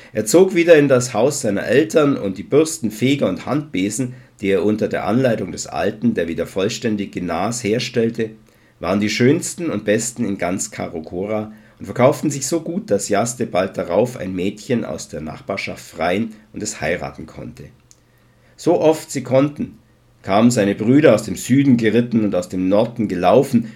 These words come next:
und die Feiern im Hause des Lafar waren die fröhlichsten und ausgelassenen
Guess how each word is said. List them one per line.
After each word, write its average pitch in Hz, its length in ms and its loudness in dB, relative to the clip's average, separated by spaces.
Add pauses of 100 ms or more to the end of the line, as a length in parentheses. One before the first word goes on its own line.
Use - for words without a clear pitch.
(220)
und 87 80 -8
die 101 80 -2
Feiern 135 420 6
im - 200 0
Hause 113 320 4
des 95 180 -6
Lafar 87 600 -4 (380)
waren 78 240 -6
die 80 80 -6
fröhlichsten 113 580 0
und 104 160 -4
ausgelassenen 90 920 -4